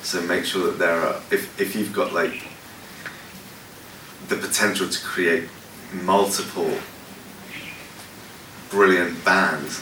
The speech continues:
then, then, you know, just, just make sure that, you know, your youth and your kids have, like,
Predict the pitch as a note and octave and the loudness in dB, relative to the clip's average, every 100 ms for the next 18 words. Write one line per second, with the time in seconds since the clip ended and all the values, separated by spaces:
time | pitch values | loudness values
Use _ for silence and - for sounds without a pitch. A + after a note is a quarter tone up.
0 | E2+ E2+ E2 E2+ - E2+ E2+ - - - | -4 -2 -2 -4 -2 -2 -2 -6 -12 -14
1 | - F2+ F2 E2 D#2+ F2+ - - F2+ F#2 | -10 -6 -2 -2 -2 -4 -6 -6 -2 -2
2 | F2 F#2 E2 - F#2+ F2+ - - - - | 0 0 0 -2 -2 -2 -2 -4 -8 -12
3 | - - - A#3 - - - - - - | -12 -12 -10 -10 -12 -14 -14 -14 -12 -12
4 | - - - - - - - - A#2+ - | -12 -12 -12 -12 -12 -12 -10 0 4 4
5 | G#2 F#2 E2 - F#2+ F2+ F2+ F#2+ F2+ - | 2 0 0 0 2 2 4 2 2 0
6 | E2 E2 E2 E2 F#2+ F2+ - - - - | -4 -4 -4 -2 2 2 2 -2 -4 -6
7 | - - - - - - - - - - | -8 -10 -12 -14 -14 -14 -14 -14 -14 -14
8 | - - - - - - | -14 -14 -12 -12 -8 -6